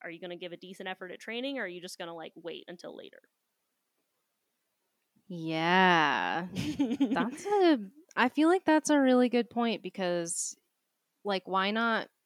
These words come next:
Speaker 2: make the most of the time that you do have versus dwelling on the fact that you have no time and then you're just
Speaker 1: Yeah.
Speaker 2: dicking around. Like,
Speaker 1: Right.
Speaker 2: that's,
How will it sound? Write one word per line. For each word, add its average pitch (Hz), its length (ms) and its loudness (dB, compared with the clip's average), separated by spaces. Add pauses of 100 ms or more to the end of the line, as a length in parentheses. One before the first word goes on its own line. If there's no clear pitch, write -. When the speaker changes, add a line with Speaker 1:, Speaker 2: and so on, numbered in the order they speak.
(300)
Speaker 2:
make 202 260 -6
the 202 60 -8
most 180 360 0
of 180 60 -2
the 180 100 0
time 175 240 -2
that 170 80 -2
you 175 160 -8
do 160 220 -4
have 190 280 2
versus 165 300 -2
dwelling 160 320 -4
on 160 80 -4
the 160 60 -8
fact 160 300 0
that 165 100 -4
you 165 120 -10
have 156 240 -6
no 220 140 -2
time 262 380 4
and 180 160 0
then 170 140 0
you're 160 100 -4
just 160 120 -4
Speaker 1:
Yeah. 156 140 -2
Speaker 2:
dicking 160 240 -2
around. 147 380 -2
Like, 185 180 -6 (200)
Speaker 1:
Right. 180 340 -6 (640)
Speaker 2:
that's, - 680 0